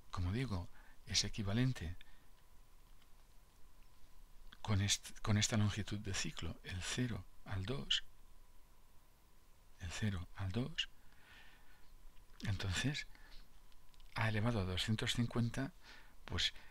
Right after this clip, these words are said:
es igual a A al cuadrado. Pero A al cuadrado, ¿a qué es igual?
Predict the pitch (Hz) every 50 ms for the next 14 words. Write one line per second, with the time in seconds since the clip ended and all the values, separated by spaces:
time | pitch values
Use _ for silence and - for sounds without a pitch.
0 | - - - - - - - - - 95 - - 98 95 107 - - - 104 107
1 | 104 98 104 - - 92 85 90 104 123 131 107 - - - - - - - -
2 | - 104 101 98 98 104 107 - - 117 120 123 131 135 135 175 190 - - -
3 | - - - - - - - - - - 101 - - 92 80 104 - 156 - -